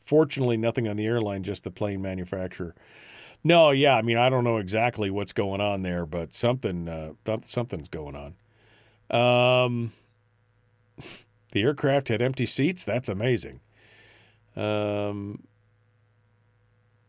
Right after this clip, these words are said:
Florida's property tax burden is actually at the national average. Alaska's burden is higher, says Donna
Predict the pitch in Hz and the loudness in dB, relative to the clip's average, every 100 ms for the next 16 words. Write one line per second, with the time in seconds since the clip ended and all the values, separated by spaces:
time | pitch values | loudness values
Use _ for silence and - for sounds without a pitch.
0 | _ _ _ _ _ - - 127 131 165 | _ _ _ _ _ -20 -6 2 4 6
1 | 165 139 - 131 139 131 117 98 117 107 | 4 2 2 2 4 0 0 0 0 0
2 | - - 107 104 113 117 107 95 - 110 | -2 0 2 2 -2 -4 -4 -6 -4 -6
3 | 113 127 113 98 101 101 98 101 - 107 | -4 -2 0 -2 -4 -4 -4 -4 -4 -4
4 | 98 104 98 90 90 95 104 - 104 - | -2 -2 -2 -4 -2 -2 -2 -2 -6 -4
5 | 101 95 90 85 - - 117 82 71 - | -4 -2 -4 -4 -6 -2 -2 -2 -6 -8
6 | - - - 69 65 | -10 -8 -10 -10 -14